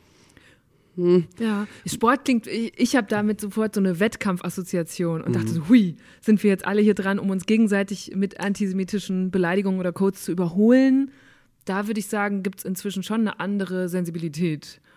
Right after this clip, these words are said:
Speaker 2: oder?
Speaker 1: Andere Sensibilität, ja, aber Sensibilität im liberalen Sinne in der, in Berlin, in den Großstädten, ist
Speaker 2: Mhm.
Speaker 1: was ganz anderes als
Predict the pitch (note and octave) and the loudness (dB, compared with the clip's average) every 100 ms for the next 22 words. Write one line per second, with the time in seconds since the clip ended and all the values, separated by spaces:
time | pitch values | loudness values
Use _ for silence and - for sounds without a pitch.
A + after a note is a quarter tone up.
0 | - - G#3+ C4 D#4+ - - D3+ G3+ G#3+ | -8 -2 0 2 0 -6 0 2 4 4
1 | G3+ F#3 F3 F3 - F3 - B2 A#2 C3 | 2 2 0 0 6 4 4 2 4 6
2 | F#3 G#3+ C#3+ D3+ A#2 D3+ D#3 C#3 C#3 C3+ | 4 4 2 2 4 2 4 2 0 2
3 | - B3+ C4 - C#3+ C#3+ C3 B2+ C3 C#3+ | 4 4 4 2 4 6 6 4 4 6
4 | B2 A#2+ G#3+ B2+ A2+ A#2 A#2+ A#2 A#2 A#2+ | 6 10 10 10 8 4 4 4 4 2
5 | A2+ A#2+ C3 F#3 G3 F3 D3+ _ B2 B2+ | 0 0 6 8 10 8 4 _ 4 4
6 | B2 D#3 F#3 - C3+ E3 A3 G#3+ C3 - | 6 4 4 2 2 4 4 2 0 0
7 | C#3+ F#3 - F#3 E3+ D#3+ E3 - B2 C3+ | -2 -2 0 4 4 4 0 -2 0 0
8 | - - | 0 -6